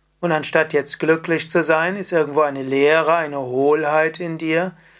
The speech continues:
Hast du irgendwie das Gefühl, jetzt hast du dich so engagiert und trotzdem bist du unzufrieden? Lausche, was Shankara dazu sagt. Die Wahrnehmung unwirklicher Objekte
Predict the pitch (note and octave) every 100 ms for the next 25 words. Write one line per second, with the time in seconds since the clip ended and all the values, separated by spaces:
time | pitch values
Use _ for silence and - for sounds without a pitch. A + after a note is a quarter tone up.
0 | _ - D#3 D3+ E3+ D#3+ D#3+ D3+ C#3+ -
1 | C#3 - D#3+ D#3+ D#3+ E3+ E3 - _ C3+
2 | - D3+ C#3 C#3 C#3 A#2+ D#3 D#3+ F3+ D#3
3 | D3+ D3 C3 D3 D#3+ F#3 - - _ _
4 | E3+ D#3+ - - C3+ - - D#3 D#3 E3
5 | D#3+ F3+ F3 F3 E3 E3+ - E3+ F3 F#3
6 | G3+ - _ _ _ _ _ _ _ _
7 | _ F3+ G3 D#3+ A#3+ A#3+ A#3 A#3 A3 A3
8 | - G#3+ A3+ G#3+ G3 F3+ F#3 E3+ C3+ -
9 | E3+ D#3 C3 B2+ - - _ _ _ _
10 | _ - - - _ _ _ - - -
11 | _ _ _ _ C#3 B2+ C3+ D3 F3 F#3
12 | F#3+ F#3+ F#3 F#3+ F#3+ G#3 G#3+ G3+ G#3 G3+
13 | G#3 F#3+ G#3 F#3+ F#3+ F3+ D#3+ D#3+ - D3
14 | C#3